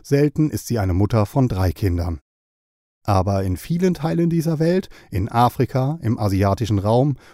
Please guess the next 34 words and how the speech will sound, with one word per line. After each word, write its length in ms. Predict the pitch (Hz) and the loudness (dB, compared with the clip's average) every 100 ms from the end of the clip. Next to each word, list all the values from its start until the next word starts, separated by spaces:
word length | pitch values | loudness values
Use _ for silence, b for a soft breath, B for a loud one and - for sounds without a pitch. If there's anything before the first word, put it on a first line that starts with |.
| B | B
und 240 | 143 175 | 2 2
in 160 | - 113 | 0 -2
Südamerika, 840 | 127 123 98 104 117 120 117 117 113 B B | 0 0 0 2 0 2 2 2 0 B B
finden 400 | - 175 170 160 | 0 2 2 -2
wir 100 | 117 | -2
diese 380 | 92 131 139 139 | -2 -2 2 2
modernen 500 | 101 90 113 120 117 | 2 2 2 2 2
Familienverhältnisse 1080 | - 87 104 104 107 101 85 98 110 - 107 | 0 0 2 2 0 -2 -2 -2 -2 0 2
nicht. 460 | 95 87 - - _ _ _ _ _ - | 2 0 -4 -20 _ _ _ _ _ -6
Dort 380 | 104 104 117 - | -2 2 2 2
sind 180 | 127 | 2
die 60 | 131 | 2
meisten 360 | 120 139 - 135 | 0 -2 -2 -4
Frauen 360 | - 139 127 | 0 2 4
nicht 300 | 139 160 - - | 4 2 -6 -4
im 160 | 107 | -2
einundzwanzigsten 720 | 110 110 110 113 104 131 - | 0 0 2 2 0 -2 0
Jahrhundert 340 | 123 156 147 101 | 0 2 2 0
angekommen. 540 | 95 92 - 92 87 - _ _ _ _ _ | 0 -2 0 -2 -2 -8 _ _ _ _ _
Festgehalten 840 | 170 170 - 147 135 127 127 123 | -2 -2 -2 -4 0 0 2 0
in 160 | 113 107 | 0 -2
Traditionen, 880 | - 95 90 - 127 127 123 123 - B - | -2 -4 -4 0 2 4 2 0 -2 B -4
Religionen 800 | 101 92 101 117 123 117 117 113 b - | -2 -2 2 4 4 4 2 0 b 0
und 260 | 160 170 | 2 2
in 140 | - 117 | -2 -2
ihrer 320 | 107 98 87 | 0 0 2
niedrigen 560 | 92 135 135 127 113 | 4 4 2 0 0
Stellung 420 | - - 113 113 107 | -4 -2 0 2 0
gegenüber 460 | 98 110 113 104 | 0 -2 -2 -2
dem 160 | 98 95 | -2 0
Mann 320 | 107 123 127 | 2 2 2
und 280 | 101 104 - | 0 -2 0
ohne 260 | 104 90 | 0 2
Bildung 480 | 90 117 113 110 110 | 4 4 4 2 0